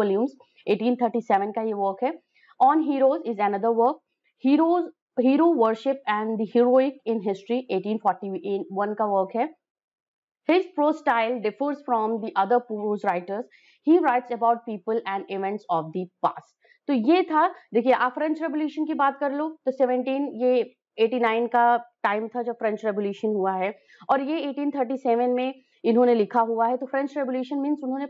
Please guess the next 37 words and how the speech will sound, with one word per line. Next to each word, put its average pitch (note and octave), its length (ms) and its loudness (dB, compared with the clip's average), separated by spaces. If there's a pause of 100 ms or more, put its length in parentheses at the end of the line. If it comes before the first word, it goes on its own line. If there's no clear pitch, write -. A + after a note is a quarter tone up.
पास्ट G#3+ 380 -2
के C#4+ 100 -4
बारे A3 240 0
में, A#3 100 -4
पास्ट A3+ 360 -2
के B3+ 100 -2
जो A#3+ 180 0
इवेंट्स A3 440 0
हुए A3 240 2
हैं A#3+ 160 0 (300)
और A#3+ 100 4
उसने B3+ 260 -4
किस D#4+ 280 -8
तरीके C4 300 -2
से C#4 200 -6
अफेक्शन, A3+ 580 -6
अफेक्ट C4+ 400 -4
किया A#3+ 180 4 (120)
हुआ A3 140 0
है A3+ 120 -2
लिटरेचर G#3+ 440 -2
को A#3+ 160 2
या A3 120 2
वर्ल्ड G#3 460 2
को, A#3 160 4 (380)
पीपल B3 300 2
के B3+ 100 -6
माइंडसेट A3 600 -4
को, B3 180 4 (220)
उसके D#4 280 0
बारे G#3+ 280 2
में G3+ 100 0
इन्होंने G3+ 260 -2
बात F3+ 300 0
की। F3+ 120 -8 (220)
Of, C4 220 4 (180)
on C4 160 4